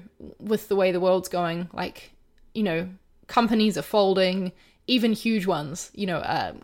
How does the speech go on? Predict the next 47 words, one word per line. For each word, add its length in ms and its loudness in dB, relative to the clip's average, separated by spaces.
getting 220 2
into 200 -6
struggle 400 2
and 120 -2
things 200 -4
like 160 -2
that. 220 0
I 100 2
just 160 2
don't 160 0
think 140 0
it's 140 -4
smart 540 -2
to 480 0
put 140 2
all 60 6
your 140 4
eggs 180 0
in 60 -2
one 140 0
basket, 500 0
basically, 460 -4
is 120 -4
the 60 -2
metaphor 360 -4
to 60 -8
use 220 -12
here. 220 -12
So 500 2
I 180 4
always 300 2
encourage 380 -2
people 320 -6
to, 420 -10
like, 320 -18
have 180 -2
something 260 -4
going 220 -6
on 100 -14
the 60 -16
side. 340 -8
So 80 -4
even 160 2
though 60 6
I'm 100 4
not 140 -2
freelancing, 760 -4